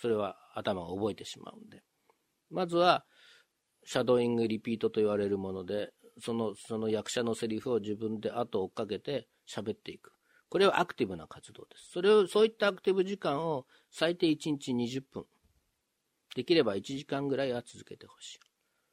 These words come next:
そうすることによって、それと一日の昼間の起きている時間の体感時間が、パッシブ時間も含めて日本語より長い。そういった日々を二、三週間は続けてほしい。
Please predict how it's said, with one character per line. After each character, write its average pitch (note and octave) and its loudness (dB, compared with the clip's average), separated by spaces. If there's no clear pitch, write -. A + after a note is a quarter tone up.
そ G3 0
う - -2
す A3+ -4
る A3 2
こ G#3+ 6
と G#3 4
に E3 2
よ D#3 4
っ - 0
て、 E3+ -2
そ F3 0
れ G#3 4
と A#3 6
一 D3+ 0
日 D#3+ -2
の E3 2
昼 C3+ 0
間 C3 2
の D#3+ 0
起 - -16
き - -10
て C3+ 2
い A#2 4
る G#2+ -4
時 G#2+ -6
間 A2+ -2
の D#3 -2
体 A2 -2
感 G#2+ -4
時 A2+ -8
間 G#2+ -6
が、 D#3 -4
パ C3+ -4
ッ - -2
シ - -4
ブ C#3 0
時 C#3 -6
間 A2+ -4
も A2 -2
含 B2+ -6
め A#2 -2
て C#3 -2
日 A2+ 0
本 A2+ 0
語 G#2+ 0
よ A#2 2
り D3+ -4
長 G2 -8
い。 - -14
そ - -4
う - 2
い G#3 2
っ - -16
た G3 -2
日 F3 0
々 D3+ 4
を A2 -2
二、 A#2+ -4
三 D3 -2
週 C#3 -2
間 D3 -4
は E3 -2
続 G2 -14
け - -18
て - -20
ほ - -20
し - -18
い。 - -20